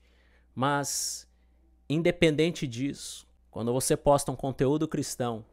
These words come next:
ainda que uma alma veja, ainda que uma pessoa seja influenciada, você, com certeza, já está fazendo uma grande obra.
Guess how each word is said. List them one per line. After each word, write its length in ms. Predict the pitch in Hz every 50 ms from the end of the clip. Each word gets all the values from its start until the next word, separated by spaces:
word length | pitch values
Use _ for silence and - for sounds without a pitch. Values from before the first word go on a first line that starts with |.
| _ _ _ _ _ _ _ _
ainda 300 | - 123 151 170 175 170
que 200 | - - 226 247
uma 240 | 277 302 302 269 233
alma 260 | 220 214 226 226 233 214
veja, 360 | 185 170 170 170 160 170 165
ainda 140 | 170 185 185
que 120 | - -
uma 120 | 254 262
pessoa 320 | 254 254 208 - - - -
seja 240 | - - 190 175 180
influenciada, 960 | 180 - - 160 156 160 - - - 127 117 120 120 117 104 101 95 - _ _ - - - _ _ _ _ _ _ _ _ _ _ _ _ _
você, 640 | 107 110 110 - - - 131 127 143 139 123 - - _ _ _ _ _ _ _ _ _ _ _ _ _ _ _ _
com 160 | - 135 147
certeza, 840 | - - - 131 113 110 - - 123 127 131 120 104 104 95 95 - - _ _ _ _ _ _ _ -
já 140 | 110 113
está 200 | 110 - - 120
fazendo 420 | 117 - 127 113 101 110 113 110 110
uma 140 | 107 107 101
grande 380 | 107 104 104 101 98 104 101
obra. 420 | 95 92 90 87 - - - -